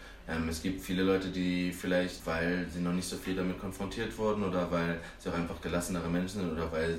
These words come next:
sie den Job unbedingt machen wollen, dann, ähm, ein bisschen sensibilisierter sind oder desensibilisierter sind, meine ich.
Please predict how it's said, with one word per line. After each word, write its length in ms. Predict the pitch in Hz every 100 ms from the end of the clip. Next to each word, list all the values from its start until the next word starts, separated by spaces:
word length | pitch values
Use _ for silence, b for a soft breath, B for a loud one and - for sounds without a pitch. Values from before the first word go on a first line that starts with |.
| 78
sie 100 | 76 - 85
den 120 | 82
Job 200 | 95 92
unbedingt 360 | 95 90 87 80
machen 280 | 87 92 90
wollen, 280 | 90 90 87 B B 90
dann, 440 | 87 87 87 85
ähm, 200 | 87 87
ein 60 | 87
bisschen 840 | 92 - 92 90 90 90 90 - -
sensibilisierter 920 | - 90 87 95 92 90 92 113 113 78
sind 240 | 73 69
oder 140 | 82
desensibilisierter 800 | 85 107 98 92 85 82 85 82
sind, 180 | 82 76
meine 180 | 71
ich. 60 | 71